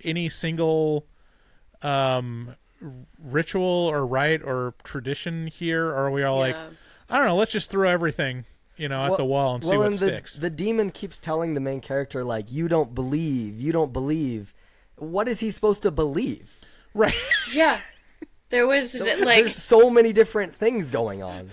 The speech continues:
Speaker 2: whatever you want. It's, it's the woke world. Like that, like, that's my problem with this movie is that, like,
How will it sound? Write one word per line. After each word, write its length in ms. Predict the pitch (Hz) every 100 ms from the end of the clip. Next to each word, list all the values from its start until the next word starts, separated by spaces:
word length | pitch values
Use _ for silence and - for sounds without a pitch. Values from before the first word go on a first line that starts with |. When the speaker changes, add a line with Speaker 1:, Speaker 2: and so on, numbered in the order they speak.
| -
Speaker 2:
whatever 300 | 214 233 247
you 160 | 254 240
want. 400 | 233 277 190 135
It's, 220 | 190 -
it's 260 | 202 208 -
the 120 | 208
woke 400 | 185 202 240 -
world. 580 | 160 185 180 - - -
Like 320 | 214 185 180
that, 220 | 226 214 - - 277
like, 200 | 277 -
that's 240 | 302 320 -
my 120 | 480
problem 320 | - 190 196 170
with 120 | 170
this 180 | 180 190
movie 280 | 175 175
is 140 | 180 175
that, 300 | 175 175 175
like, 280 | 170 160